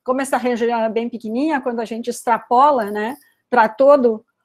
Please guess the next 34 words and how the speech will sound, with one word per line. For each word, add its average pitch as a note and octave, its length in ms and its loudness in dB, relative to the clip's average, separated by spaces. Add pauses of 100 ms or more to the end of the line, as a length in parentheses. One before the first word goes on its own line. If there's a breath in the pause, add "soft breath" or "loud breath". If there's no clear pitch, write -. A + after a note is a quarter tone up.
(200)
o A#3+ 160 2
ângulo A#3+ 400 2
sólido A3+ 600 0
do A#3 80 -2
universo, A3+ 600 -2
a B3+ 60 0
gente B3 300 -6
chega A#3+ 300 0
a - 20 -2
essa A#3 180 -6
estatística A3+ 720 -8
aí G#3+ 220 -2
de G#3+ 260 -6 (400 soft breath)
mais B3+ 380 4
de C#4 120 2
cem C4 400 4
bilhões A3+ 400 4
de A3 100 -2
galáxias G3 520 2
no G3 60 -4
universo. - 600 -10 (600)
E C4 80 0
cada G4 440 4
uma E4+ 240 6
delas, B3 540 4
dessas G3+ 380 -4
cem A3+ 180 -4
bilhões F#3+ 280 -6
de G#3 60 -10
galáxias, B3 720 -4
tem F4 240 6
no F4 100 0
seu D4 200 0
centro C4+ 500 -2